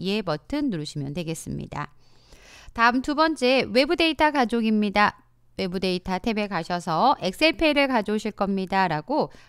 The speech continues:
어, 엑셀 클릭합니다. 가져오실 데이터 파일 이름에 가셔서 C 드라이브 안에서요. 우리 커말 일 급 설치하셨던 데이터베이스에 기출문제 폴더에 가시면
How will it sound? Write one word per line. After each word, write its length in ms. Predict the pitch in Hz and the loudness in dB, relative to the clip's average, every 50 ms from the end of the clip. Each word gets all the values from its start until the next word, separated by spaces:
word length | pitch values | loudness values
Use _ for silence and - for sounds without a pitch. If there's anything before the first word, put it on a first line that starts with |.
| - - - | -20 -16 -12
어, 120 | 147 147 - - | -12 -12 -8 -10
엑셀 500 | 175 165 - - 220 233 254 254 254 262 | -10 -12 -10 -6 -4 -2 0 0 -2 -4
클릭합니다. 760 | - 190 151 139 - - 208 180 - - - - - - - _ - _ _ _ _ _ _ _ _ _ _ _ _ - - - - - - - | -6 -8 -10 -10 -10 -10 -10 -10 -10 -12 -14 -16 -20 -20 -20 _ -20 _ _ _ _ _ _ _ _ _ _ _ _ -20 -20 -20 -20 -20 -16 -4
가져오실 640 | - 196 196 202 285 302 330 320 - 339 320 311 - | 2 2 2 2 4 2 0 2 2 2 0 2 2
데이터 560 | 269 214 220 233 - 208 185 170 196 240 277 - | 2 2 2 0 0 2 4 6 8 6 6 4
파일 260 | - 311 302 302 - 247 | 2 2 2 2 2 0
이름에 360 | 269 285 320 311 320 302 277 | 0 0 0 2 2 0 2
가셔서 720 | 254 214 208 226 220 214 208 - 190 175 208 226 208 160 | 0 0 0 0 0 -2 0 0 2 4 6 6 4 4
C 240 | 175 - 285 294 294 | 0 -2 -2 -4 -2
드라이브 400 | - 285 269 262 247 247 208 226 - - | 0 2 2 4 2 2 0 -2 -4 0
안에서요. 960 | 165 165 170 190 214 220 220 214 - 208 185 175 165 160 170 196 247 311 359 - - - - - - | 0 0 0 0 0 -2 -2 -2 -2 -2 -2 0 0 0 2 4 6 4 4 2 -2 -20 -20 -16 -14
우리 80 | - - | -14 -12
커말 380 | - - 302 302 302 302 294 285 | -2 0 2 4 6 6 4 4
일 160 | 311 311 311 | 2 0 0
급 240 | 311 311 311 311 302 | 0 -2 -2 -2 -2
설치하셨던 880 | - 320 285 - - 302 277 269 262 269 254 - - - 233 233 233 226 | 0 -2 -2 -2 0 0 2 2 2 0 -2 -2 0 2 2 2 2 2
데이터베이스에 1080 | - 208 202 208 - - 233 220 202 190 180 185 175 - - - 254 277 254 175 - - - - - - - - | 0 0 0 0 0 0 0 0 0 0 -2 -2 -4 -6 -2 0 2 2 2 2 -2 -4 -18 -20 -20 -20 -18 -4
기출문제 720 | - 240 220 - - 330 320 302 294 285 247 269 269 262 | -4 -4 -2 0 0 0 0 2 0 -2 0 -2 -2 -2
폴더에 440 | - 285 269 240 254 247 240 233 226 | -2 -4 -4 -2 -2 -2 -2 -2 -4
가시면 880 | - 190 185 196 - - 214 208 190 165 160 170 208 233 220 170 143 | -6 -8 -8 -8 -6 -4 -4 -4 -2 -2 -2 0 2 2 2 0 -2